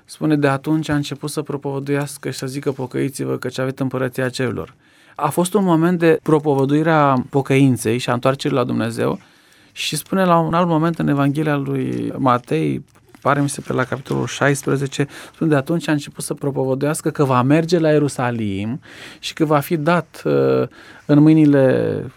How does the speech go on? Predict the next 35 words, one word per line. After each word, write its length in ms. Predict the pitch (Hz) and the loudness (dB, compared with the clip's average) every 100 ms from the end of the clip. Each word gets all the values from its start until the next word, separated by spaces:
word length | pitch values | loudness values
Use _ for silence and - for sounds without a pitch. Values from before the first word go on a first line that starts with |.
| _ _ - | _ _ -4
celor 280 | - 147 | 2 4
de 100 | 131 | 4
acolo 300 | 127 123 151 | 0 0 -2
și 100 | 151 | -2
că 100 | - | -2
va 220 | 139 135 127 - | 0 2 0 0
pătimi, 500 | 139 127 117 123 143 | 0 2 2 4 4
va 160 | 143 | 2
muri 240 | 120 120 127 | 0 0 -2
și 160 | - | -2
va 180 | 127 120 | 0 2
învia.” 340 | 120 123 117 - - - | 2 2 0 0 -8 -18
Adică 260 | 165 151 151 - | -8 -2 -2 -2
activitatea 580 | - 147 165 147 180 180 | -4 -4 -4 -4 -2 -2
Domnului 280 | 165 170 156 | -2 -2 -2
Hristos 300 | 151 165 151 | -4 -6 -4
a 60 | |
avut 240 | 143 156 156 | -2 -4 -4
părți 340 | - 156 147 - | 0 0 -2 -6
distincte. 600 | 143 - 147 117 113 - - - _ _ _ _ | -8 -4 -2 -2 -4 -18 -20 -20 _ _ _ _
A 80 | - | -4
avut 200 | 131 156 | -2 0
un 100 | 160 | -2
timp 200 | 135 156 | 0 0
când 140 | 147 135 | 0 -2
a 60 | |
predicat 460 | 123 127 127 135 135 | -2 -6 -4 -4 -4
Evanghelia 440 | 123 113 113 156 | -4 -6 -4 -4
și 60 | 180 | -4
după 140 | 170 | -4
aceea 260 | 143 190 175 | -4 0 0
a 40 | |
pregătit 500 | 156 151 135 131 220 | 2 0 0 -2 -2
pe 80 | 220 | 2
ucenici 800 | 175 147 156 139 104 110 131 - | 2 2 -2 -2 -2 -4 -8 -18